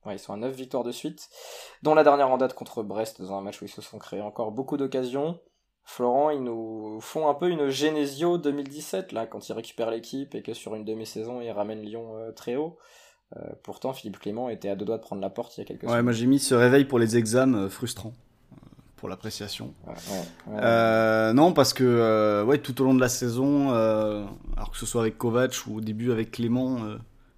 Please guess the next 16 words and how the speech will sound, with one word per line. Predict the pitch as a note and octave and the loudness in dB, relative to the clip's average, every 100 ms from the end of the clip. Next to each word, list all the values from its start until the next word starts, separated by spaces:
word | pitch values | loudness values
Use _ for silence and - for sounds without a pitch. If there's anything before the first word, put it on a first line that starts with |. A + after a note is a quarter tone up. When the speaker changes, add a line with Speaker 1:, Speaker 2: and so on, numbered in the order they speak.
| _ | _
Speaker 2:
tu | - | -8
voyais | A2 A#2+ A#2 | -4 0 -2
plus | - D3 | -4 -6
forcément, | C#3 B2+ - C3 C3 C3+ C3 A2 | -4 -4 -2 0 2 2 0 -2
en | G2+ | -4
tout | |
cas | A2 | -10
tu | - | -8
voyais | F2+ F2+ | -8 -8
plus | A2+ | -10
du | G#2 | -10
tout | G2 A2 | -10 -12
déjà | F#2+ F#2 | -10 -10
le | F2+ | -10
Monaco | F#2 F2+ F#2+ | -10 -10 -10
de, | F2 | -10